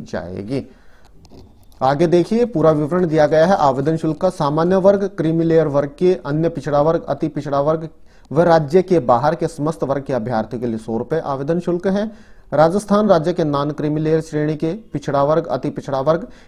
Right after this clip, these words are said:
एवं आर्थिक रूप से कमजोर वर्ग के लिए सत्तर रुपए एप्लीकेशन फीस। समस्त विशेष योग्य जन तथा राजस्थान राज्य के अनुसूचित जाति, अनुसूचित जनजाति,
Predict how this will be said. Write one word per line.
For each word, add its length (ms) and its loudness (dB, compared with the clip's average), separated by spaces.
एवं 200 4
आर्थिक 420 0
रूप 220 -6
से 260 -2
कमजोर 440 -2
वर्ग 300 -4
के 100 -2
लिए 220 -4
सत्तर 340 -8
रुपए 220 -2
एप्लीकेशन 460 -4
फीस। 280 -2
समस्त 420 0
विशेष 400 0
योग्य 260 0
जन 160 -2
तथा 220 -4
राजस्थान 500 -2
राज्य 280 -2
के 140 -6
अनुसूचित 580 -2
जाति, 320 -2
अनुसूचित 500 -4
जनजाति, 540 -2